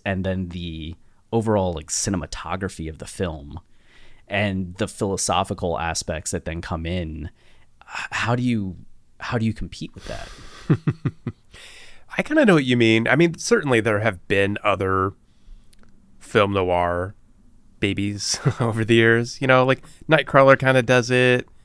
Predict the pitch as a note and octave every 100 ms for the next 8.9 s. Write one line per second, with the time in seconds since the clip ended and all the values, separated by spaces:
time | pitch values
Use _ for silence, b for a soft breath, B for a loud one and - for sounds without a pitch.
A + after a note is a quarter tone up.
0 | - - - A2 G#2+ B2 A2+ G#2+ G#2+ G#2+
1 | G#2+ G#2+ - _ _ - - - - -
2 | _ - D#3+ - B2+ - G2 F#2+ G2+ F#2+
3 | F#2+ G2 F2 E2+ F2 F2 E2+ E2 - -
4 | - - E2 - _ _ _ _ _ _
5 | G2+ G2 G2 B2+ - D3 D3+ E3+ D#3+ -
6 | b b b - D3+ - - A#2+ D3+ G#3+
7 | C4 C4 D#3+ F3 E3+ E3 C#3+ B2+ C3+ C3+
8 | B2+ - B2 A2 G#2+ G#2 - G#2